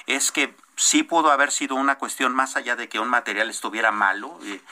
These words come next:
o que hubiera llegado al final de su resistencia, que las tra-, que las, eh, columnas se pudieron haber movido y eso ha ocasionado demasiadas vibraciones que ocasionaron a su vez este efecto.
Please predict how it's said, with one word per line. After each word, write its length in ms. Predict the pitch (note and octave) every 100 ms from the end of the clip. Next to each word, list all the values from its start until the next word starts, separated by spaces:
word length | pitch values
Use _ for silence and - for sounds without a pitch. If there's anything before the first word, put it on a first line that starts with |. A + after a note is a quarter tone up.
| - -
o 160 | G#2
que 100 | -
hubiera 220 | G#2 A2+ B2+
llegado 320 | A2+ A#2 B2
al 100 | A2+
final 300 | A2+ G#2 A2
de 80 | A#2+
su 120 | C#3
resistencia, 640 | B2+ B2+ - A2 A#2 C3 - - -
que 140 | C#3
las 300 | B2+ A#2 -
tra-, 320 | C#3 C3 -
que 140 | - A2+
las, 320 | G#2 G2 -
eh, 100 | A2+
columnas 440 | A2+ G#2+ C3 D#3
se 80 | B2+
pudieron 340 | - A2+ A#2+ A2
haber 200 | G#2 G#2
movido 380 | F#2+ C3 F3
y 100 | A2
eso 160 | A2 B2
ha 40 |
ocasionado 500 | B2+ A#2+ A2+ G#2 G#2+
demasiadas 640 | A#2+ F#2 F#2 G#2+ G#2+ A2 - - -
vibraciones 680 | - B2 A#2+ A2+ B2 A2 A#2
que 80 | A2+
ocasionaron 600 | F#2+ F#2 G2+ G2 G#2 G2
a 60 | F2+
su 140 | F#2+
vez 180 | F#2+ -
este 180 | - F#2
efecto. 400 | - - F#2+